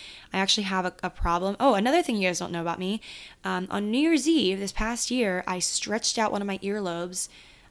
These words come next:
Um, I don't know really how it happened, um, but I just remember waking up the next morning and being like, "Whoa," and, like, put, trying to put in earrings for the next day,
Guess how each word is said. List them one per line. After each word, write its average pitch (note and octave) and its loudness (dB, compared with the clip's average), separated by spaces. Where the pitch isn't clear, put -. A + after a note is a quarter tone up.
Um, F3+ -6
I F#3+ 0
don't G#3+ -2
know G3+ -2
really F#3 -4
how F3+ -2
it F#3 -2
happened, A3+ -6
um, F3 -6
but F3+ -6
I F3 -4
just E3+ -4
remember F3+ -4
waking F3 -4
up D#3+ -10
the - -10
next E3 -8
morning F3+ -6
and G3 -6
being E3+ -8
like, E3 -8
"Whoa," F#3+ 0
and, F#3+ -10
like, F3+ -8
put, - -12
trying G#3 0
to G3+ -2
put G3 -2
in F3+ -4
earrings F#3 -2
for - -6
the F3+ -4
next F3 -6
day, G#3+ -4